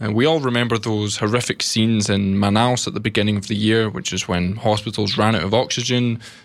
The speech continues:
patients suffocated in waiting rooms. Well, the fact is that we're now on course to see similar scenes across the country, because Brazil's seven-day rolling average of new deaths, which is a,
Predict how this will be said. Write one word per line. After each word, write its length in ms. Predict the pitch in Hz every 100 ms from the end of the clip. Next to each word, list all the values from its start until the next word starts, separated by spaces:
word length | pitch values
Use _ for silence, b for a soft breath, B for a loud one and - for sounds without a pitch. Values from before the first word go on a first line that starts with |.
| _
patients 400 | - 120 - -
suffocated 680 | - 127 123 135 131 123 110
in 120 | 95
waiting 420 | 110 131 - 131
rooms. 420 | 123 127 127 120 B B B B B
Well, 200 | - 123 -
the 80 | 127
fact 320 | - 156 -
is 140 | 143 131
that 100 | 113
we're 140 | 117
now 200 | 117 147
on 140 | 135 113
course 320 | - 123 113
to 100 | 113
see 200 | - 110
similar 480 | - - 123 156 117
scenes 300 | - 110 107
across 600 | 107 - - 120 120 -
the 100 | -
country, 500 | 107 120 127 101 87 B B B B B B -
because 220 | 123 123
Brazil's 420 | 131 139 165 151
seven-day 680 | - 160 156 143 123 127 127
rolling 380 | 117 123 123 113
average 440 | 110 107 104 -
of 120 | 98
new 160 | 107 104
deaths, 380 | 110 104 98 -
which 220 | - -
is 80 | 113
a, 160 | 98